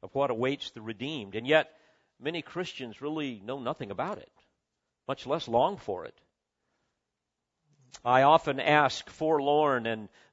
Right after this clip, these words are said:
discouraged Christians that I'm working with a variety of questions that ultimately betray their earthbound, self-centered heart. And one of the things that I will ask them about, "You ever think about the New Jerusalem?"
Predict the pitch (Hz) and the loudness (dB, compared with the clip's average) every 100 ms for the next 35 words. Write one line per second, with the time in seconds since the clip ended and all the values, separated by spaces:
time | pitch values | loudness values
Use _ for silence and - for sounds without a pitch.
0 | - 127 - 170 170 156 127 110 - - | -12 -10 -6 0 4 6 4 0 -14 -20
1 | _ - 165 - 123 98 123 123 120 131 | _ -4 -4 -4 -8 -4 0 0 2 0
2 | 151 139 120 117 104 - _ _ _ - | 0 -2 0 2 2 0 _ _ _ -4
3 | 123 151 151 170 214 202 143 123 110 - | 2 4 8 8 8 6 4 0 -2 2
4 | 175 170 - 120 101 - 127 127 147 156 | 2 2 -6 -8 -8 -4 2 4 4 4
5 | - 147 143 131 135 120 - _ _ _ | 2 -6 -6 -2 0 -2 -6 _ _ _
6 | 135 139 - 175 165 147 120 131 127 - | -8 -6 0 6 6 6 4 4 4 2
7 | 156 156 - 117 135 143 139 123 117 - | 2 0 -6 4 6 8 4 0 -8 -14
8 | - _ - - 165 - - 143 127 104 | -20 _ -4 4 4 4 -4 0 0 4
9 | 147 113 110 190 202 135 - 160 139 139 | 6 6 4 0 0 -2 -2 -4 0 2
10 | 139 135 180 - 117 113 113 110 - _ | 4 4 0 -4 -4 2 2 2 -8 _
11 | 185 247 247 226 196 - 151 165 135 135 | -4 -4 -8 -6 -6 -6 -8 -8 -6 -6
12 | 156 190 208 226 | -6 -6 -8 -8